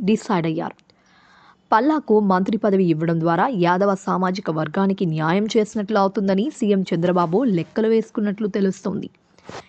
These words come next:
ఇక పల్లా శ్రీనివాసరావు రెండు వేల పద్నాలుగులో తొలిసారి అసెంబ్లీలోకి అడుగుపెట్టారు. గాజువాక నుంచి పోటీ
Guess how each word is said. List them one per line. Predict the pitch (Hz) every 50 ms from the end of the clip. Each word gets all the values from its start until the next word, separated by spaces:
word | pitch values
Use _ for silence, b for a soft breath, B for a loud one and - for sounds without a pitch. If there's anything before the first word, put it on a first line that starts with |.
| B B B B B
ఇక | 269 294 - 392
పల్లా | 359 - 277 247 254 277 302 311
శ్రీనివాసరావు | - - 247 220 208 208 196 196 - 208 196 196 185
రెండు | 185 196 196 208 233
వేల | 220 226 208 190
పద్నాలుగులో | - 190 180 175 185 202 196 190 180 175 185 175
తొలిసారి | 175 - 208 190 208 208 - - 208 196 185 -
అసెంబ్లీలోకి | 170 180 180 - 226 196 190 185 190 180 160 - - -
అడుగుపెట్టారు. | 175 170 170 165 160 - 160 151 - 151 135 - - - _ B B B B B B B B B B B B 170
గాజువాక | 175 165 160 170 - - 220 208 196 -
నుంచి | 196 190 180 180 196
పోటీ | 165 - 185 180 - 202